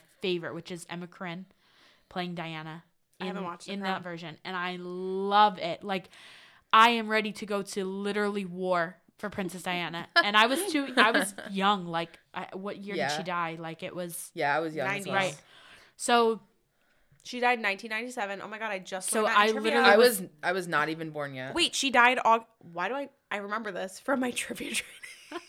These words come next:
Speaker 2: August thirty-first, nineteen ninety-seven. I'm pretty sure that's the date she died.
Speaker 1: All right, go off,
Speaker 2: Were
Speaker 1: Jess.
Speaker 2: you even born?
Speaker 1: I was born.
Speaker 3: I was
Speaker 2: What year were
Speaker 3: not.
Speaker 2: you born?
Speaker 1: Ninety-six. October of ninety-six.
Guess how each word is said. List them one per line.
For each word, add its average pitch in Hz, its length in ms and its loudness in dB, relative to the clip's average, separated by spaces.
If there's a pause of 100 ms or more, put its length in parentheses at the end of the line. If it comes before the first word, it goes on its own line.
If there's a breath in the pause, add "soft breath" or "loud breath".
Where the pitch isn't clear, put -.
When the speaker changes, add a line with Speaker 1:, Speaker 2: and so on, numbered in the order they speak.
(1700 loud breath)
Speaker 2:
August 233 320 6
thirty-first, 247 580 0
nineteen 214 300 -2
ninety-seven. 196 640 -4
I'm 202 160 -4
pretty 214 240 -10
sure 202 140 -8
that's 190 160 -8
the 190 60 -16
date 170 180 -10
she - 120 -14
died. 147 280 -10 (960 soft breath)
Speaker 1:
All 240 100 0
right, 320 340 2 (120)
go 277 80 0
off, 302 120 2
Speaker 2:
Were 240 80 0
Speaker 1:
Jess. 294 140 4
Speaker 2:
you 349 60 4
even 320 140 0
born? 240 320 -2 (280)
Speaker 1:
I 208 140 4
was 214 260 2
born. 180 400 -10
Speaker 3:
I 170 120 -2
was 170 160 -4
Speaker 2:
What 311 140 0
year 349 100 2
were 381 60 2
Speaker 3:
not. 381 60 2
Speaker 2:
you 349 80 0
born? 226 320 -4
Speaker 1:
Ninety-six. - 720 -8 (1200)
October 196 480 -10
of 196 100 -18
ninety-six. - 560 -20